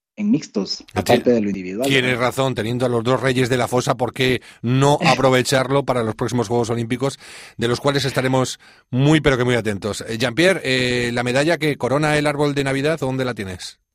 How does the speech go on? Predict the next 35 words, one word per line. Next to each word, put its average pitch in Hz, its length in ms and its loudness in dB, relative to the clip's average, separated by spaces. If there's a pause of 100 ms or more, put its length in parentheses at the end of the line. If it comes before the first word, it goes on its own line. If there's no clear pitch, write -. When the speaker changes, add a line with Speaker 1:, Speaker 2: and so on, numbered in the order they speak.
(100)
Speaker 1:
Eh, 160 440 10
no, 170 480 0
<laughs> - 0 -
de 269 180 4
verdad 180 340 2
que 208 140 0
no, 147 300 -6
no 147 120 2
está 175 200 4
mala 190 320 2
la 165 80 4
idea. 190 480 2
<laughs> 170 60 -2 (1120)
Eh, 175 300 4
la 170 180 2
tengo 202 280 0
en 202 100 0
una 202 280 0
caja 196 300 2
muy 196 200 2
especial 175 540 2
que 120 100 -2
dieron 185 320 4
también 156 380 -2
ahí 151 400 4
por 120 180 -4
parte 131 240 0
de 143 100 4
la 127 80 2
organización 113 500 -4
de, 120 300 0
de 113 160 -4
París 113 300 0
veinte 151 240 2
veinticuatro. 139 720 2